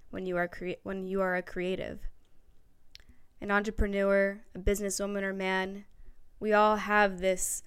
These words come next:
thriving productivity mindset happening. Sometimes I wish we could rewind and feel the eighties and the nineties again.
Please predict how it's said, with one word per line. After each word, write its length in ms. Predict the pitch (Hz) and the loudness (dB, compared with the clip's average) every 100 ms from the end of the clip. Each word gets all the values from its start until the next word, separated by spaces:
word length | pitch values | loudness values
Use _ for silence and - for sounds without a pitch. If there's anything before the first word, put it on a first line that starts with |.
| - | -12
thriving 840 | - 214 208 202 214 208 202 196 202 | -8 -2 0 4 4 2 0 -2 2
productivity 1000 | - 214 202 196 - 208 196 185 180 190 - - | 4 4 0 0 0 0 0 0 -2 -6 -14 -4
mindset 560 | 196 214 220 - 170 170 | 0 0 0 -2 -4 -4
happening. 600 | 185 170 - - - 208 - - - - _ _ - - - - - - - - - - | -4 -6 -6 -10 -12 -14 -18 -18 -20 -20 _ _ -20 -20 -20 -20 -20 -20 -20 -20 -20 -8
Sometimes 480 | 226 226 262 262 | -4 -2 0 2
I 80 | 226 | 2
wish 300 | 196 202 196 | 4 2 4
we 80 | 214 | 0
could 140 | 202 | 0
rewind 500 | 208 202 190 196 190 | -2 -2 0 0 0
and 140 | 175 180 | -4 -8
feel 260 | - 202 | -2 -2
the 160 | 190 - | -2 -2
eighties 300 | 190 190 190 | -2 -2 -2
and 120 | 190 | -4
the 40 | 175 | -6
nineties 420 | 180 180 175 - | -6 -6 -6 -8
again. 420 | 160 104 80 208 | -10 -10 -10 -12